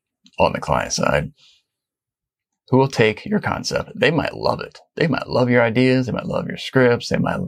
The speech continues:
just, you know, love some headlines. They just love what's going on with what you've presented. But they won't pull the trigger on it. Now, sometimes that's because they have a micromanaging boss they have to, uh, you know, get approval from, which is another discussion.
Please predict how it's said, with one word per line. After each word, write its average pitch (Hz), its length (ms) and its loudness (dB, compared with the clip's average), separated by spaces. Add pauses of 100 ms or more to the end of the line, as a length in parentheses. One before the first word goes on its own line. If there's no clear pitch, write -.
(160)
just, - 280 -10
you 123 160 -4
know, - 120 -6
love - 200 -4
some - 200 -8
headlines. - 540 0
They 107 80 2
just - 220 -2
love - 180 2
what's - 200 -4
going 52 260 2
on 50 200 0
with - 120 -4
what - 160 -2
you've - 120 -8
presented. - 540 0 (1000)
But 92 120 0
they 123 120 4
won't 170 240 2
pull 139 160 4
the 180 80 -8
trigger - 340 0
on - 180 -8
it. - 160 -10 (520)
Now, 107 140 0
sometimes 123 440 2
that's 101 200 -2
because - 360 -2
they - 120 0
have 50 260 -2
a - 240 -4
micromanaging - 640 -2
boss - 380 0
they - 100 -2
have - 220 -4
to, - 160 -8 (840)
uh, - 280 -8 (480)
you - 120 -8
know, - 80 -6
get - 140 -2
approval - 400 -2
from, - 380 -2
which - 180 2
is - 100 -4 (240)
another - 280 2
discussion. - 520 0